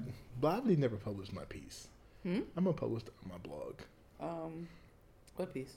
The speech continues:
Speaker 1: About, like, why the theater wonders why black people aren't in the audience. Like, they're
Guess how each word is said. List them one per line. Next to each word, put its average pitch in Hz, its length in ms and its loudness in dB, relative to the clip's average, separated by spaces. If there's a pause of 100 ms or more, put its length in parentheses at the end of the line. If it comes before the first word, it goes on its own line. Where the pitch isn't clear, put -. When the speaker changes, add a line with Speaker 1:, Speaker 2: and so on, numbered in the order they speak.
(320)
Speaker 1:
About, 143 280 4
like, 135 140 4 (260)
why 135 200 6
the 135 120 6
theater 135 580 4 (260)
wonders 127 320 4
why 120 140 0
black 117 300 0
people 120 200 0
aren't 117 200 -2
in 113 100 -4
the 117 80 -4 (120)
audience. 131 460 -2
Like, 135 160 -2
they're 131 200 2